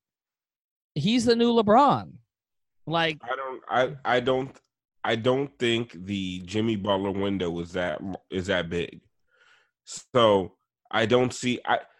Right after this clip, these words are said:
Speaker 2: listen.
Speaker 1: But you're not
Speaker 2: I
Speaker 1: winning a
Speaker 2: don't
Speaker 1: championship with Jimmy Butler as your best player. You're interesting, you're competitive again, you're
Speaker 2: Yeah,
Speaker 1: relevant
Speaker 2: but
Speaker 1: again,
Speaker 2: that's
Speaker 1: but you're
Speaker 2: why I
Speaker 1: not
Speaker 2: don't
Speaker 1: winning a
Speaker 2: think
Speaker 1: championship.
Speaker 2: I don't think you wait till two thousand twenty-one. I think something's going to happen before then. I,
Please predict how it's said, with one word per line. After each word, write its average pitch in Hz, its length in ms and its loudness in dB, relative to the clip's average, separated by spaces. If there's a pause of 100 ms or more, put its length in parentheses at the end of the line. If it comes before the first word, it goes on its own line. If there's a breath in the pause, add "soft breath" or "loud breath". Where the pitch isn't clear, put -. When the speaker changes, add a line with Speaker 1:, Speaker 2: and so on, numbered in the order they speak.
(120)
Speaker 2:
listen. 123 360 0 (460)
Speaker 1:
But 170 120 -6
you're 196 80 0
not 214 140 4
Speaker 2:
I 202 40 -2
Speaker 1:
winning 220 160 4
a - 20 2
Speaker 2:
don't 190 100 0
Speaker 1:
championship 196 560 0
with 151 120 -2
Jimmy 147 180 -2
Butler 139 280 -2
as 123 120 -4
your 127 80 -6
best 127 260 -2
player. 117 240 -2
You're 165 200 2
interesting, 175 680 -2
you're 151 120 0
competitive 180 640 0
again, 131 360 0
you're 120 140 -2
Speaker 2:
Yeah, 139 120 0
Speaker 1:
relevant 165 340 4
Speaker 2:
but 147 40 0
Speaker 1:
again, 151 220 2
Speaker 2:
that's 147 120 0
Speaker 1:
but - 80 -4
you're 147 120 2
Speaker 2:
why 147 40 6
I 180 40 6
Speaker 1:
not - 20 6
Speaker 2:
don't 190 80 2
Speaker 1:
winning 190 200 4
a - 20 4
Speaker 2:
think 170 80 -2
Speaker 1:
championship. 139 600 0 (440)
Speaker 2:
I 104 100 0
don't 143 160 4
think 151 100 -4
you 139 120 2
wait 135 180 4
till 135 100 -4
two 131 140 -6
thousand 120 340 4
twenty-one. 120 640 0 (120)
I 120 140 2
think 135 260 -2
something's 143 320 2
going 127 160 0
to 131 80 2
happen 113 340 0
before 117 340 0
then. 85 260 -4 (460 soft breath)
I, 117 220 0